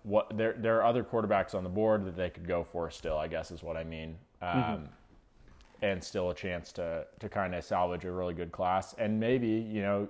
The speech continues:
Speaker 1: if you, if you make a move on a guy like, uh, Dickey and Casper, that kinda could help pull the momentum back for Oregon. So I think it's just something to monitor. Um, but it seems like recruiting, you know, uh, the early reports back have been positive in other areas from this,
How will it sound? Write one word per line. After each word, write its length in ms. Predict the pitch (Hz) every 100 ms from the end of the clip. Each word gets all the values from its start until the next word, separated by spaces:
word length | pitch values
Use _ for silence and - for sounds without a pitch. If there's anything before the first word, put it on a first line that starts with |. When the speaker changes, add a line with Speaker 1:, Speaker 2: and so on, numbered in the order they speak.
| -
Speaker 1:
if 220 | 98 104
you, 200 | 98 92 -
if 120 | 95
you 120 | 107
make 300 | 95 98 98
a 40 | 101
move 260 | 98 104
on 160 | 98 92
a 40 |
guy 180 | 90 92
like, 400 | 92 92 87 - - - - - - _ -
uh, 280 | 95 85 82
Dickey 400 | 101 98 107 92
and 100 | 87
Casper, 540 | 95 92 - 98 90
that 260 | 87 90 -
kinda 420 | 92 90 90 85
could 140 | - 87
help 320 | 95 92 -
pull 180 | 104 98
the 100 | 98
momentum 460 | 95 92 90 90
back 280 | 85 87 -
for 100 | 90
Oregon. 420 | 76 82 80 80 95
So 400 | - - 90 87 - -
I 360 | - _ -
think 120 | 170
it's 140 | 151 -
just 180 | 113 -
something 360 | 107 104 98
to 60 | 92
monitor. 680 | 90 90 95 95 95 98 -
Um, 400 | 95 90 90 87 -
but 140 | 107 107
it 80 |
seems 360 | - 127 127 95
like 460 | 95 95 92 - - _ _ -
recruiting, 680 | 104 - 123 120 110 107 107 -
you 80 | 101
know, 340 | 92 90 87 - - _ _ 80
uh, 360 | 85 82 82 73
the 100 | 98
early 280 | - 117 110
reports 400 | 104 90 104 92
back 320 | - 92 92
have 100 | 92
been 180 | 90 87
positive 480 | - 90 90 90 90
in 80 | 87
other 240 | 90 95
areas 400 | 85 85 82 80
from 260 | - 95 87
this, 320 | 85 - -